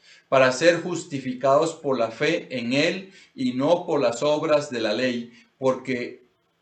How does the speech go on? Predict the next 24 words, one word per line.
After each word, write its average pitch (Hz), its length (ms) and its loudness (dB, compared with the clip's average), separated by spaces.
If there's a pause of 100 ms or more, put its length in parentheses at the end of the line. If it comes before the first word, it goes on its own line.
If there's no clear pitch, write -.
(260)
por 127 380 4
estas 143 720 0
nadie 139 600 2
será 120 340 -2
justificado. 110 960 -12 (340)
Y 165 100 -4
aquí 165 220 -2
habla 214 320 6
algunas 170 560 -2
cosas. 139 540 0
En 135 220 -8
primero, 180 560 6 (260)
que 143 140 0
Pedro 160 340 6
fue, 165 560 2 (500)
eh, 131 180 4
en 131 80 2
primer 139 220 0
lugar, 170 200 4
que 160 80 -4
Pedro 156 240 2
fue 165 340 0
expuesto 143 600 -2
públicamente. 117 680 -6